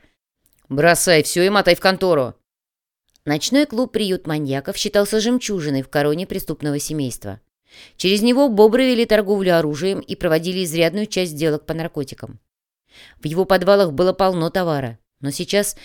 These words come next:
деньги беспокоили Тимоху в последнюю очередь. Жизнь брата главнее. «В приюте хреново туча автоматических пуколок», заметил Николай Николаевич. «Уличным уродам они очень пригодятся».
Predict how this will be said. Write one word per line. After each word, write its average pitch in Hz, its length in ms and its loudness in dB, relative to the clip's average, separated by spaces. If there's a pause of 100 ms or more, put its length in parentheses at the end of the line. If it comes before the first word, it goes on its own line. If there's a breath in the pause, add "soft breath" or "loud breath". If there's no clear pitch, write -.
(200 loud breath)
деньги 208 340 0
беспокоили 196 540 0
Тимоху 190 420 -2
в - 100 -10
последнюю 180 540 -4
очередь. 120 600 -10 (220)
Жизнь 202 260 -4
брата 156 300 0
главнее. 151 580 -6 (840)
«В - 100 -20
приюте 180 680 -4 (200)
хреново 175 520 -2
туча 180 320 -6
автоматических 185 840 -8
пуколок», 127 500 -14 (320)
заметил 180 400 -6
Николай 156 320 -4
Николаевич. 139 640 -8 (340)
«Уличным 240 460 0
уродам 226 260 2
они 247 160 0
очень 208 380 -4
пригодятся». 190 640 -6